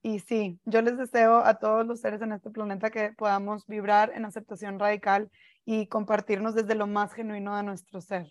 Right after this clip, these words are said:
cien por ciento. Estoy muy agradecida contigo, Miriam, por este tiempo, por el increíble conocimiento y experiencia que nos compartes. ¿Y dónde te puede encontrar la gente?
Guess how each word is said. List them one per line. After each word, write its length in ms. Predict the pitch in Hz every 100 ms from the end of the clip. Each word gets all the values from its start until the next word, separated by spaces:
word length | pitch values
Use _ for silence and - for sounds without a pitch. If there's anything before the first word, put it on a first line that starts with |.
| _
cien 240 | _ 196
por 160 | 190 196
ciento. 360 | 196 185 185 208
Estoy 180 | -
muy 220 | 226 240 262
agradecida 680 | 269 262 220 196 233 226
contigo, 400 | 226 208 220 220
Miriam, 300 | 226 220 226
por 140 | 220 196
este 200 | 190 196
tiempo, 500 | 226 233 226 247 247 - - -
por 220 | - 233 240
el 140 | 233
increíble 540 | 226 214 214 214 214 233
conocimiento 580 | 240 226 226 202 202 220
y 40 |
experiencia 540 | 208 - 196 196 190
que 120 | 214 208
nos 160 | 185
compartes. 880 | - 185 175 202 214 240 269 277 - _ _ _ _ -
¿Y 480 | 233 240 240 233 226 - _
dónde 300 | - 226 262
te 100 | 262
puede 180 | 240 254
encontrar 340 | 247 233 220 220
la 80 |
gente? 360 | 208 202 180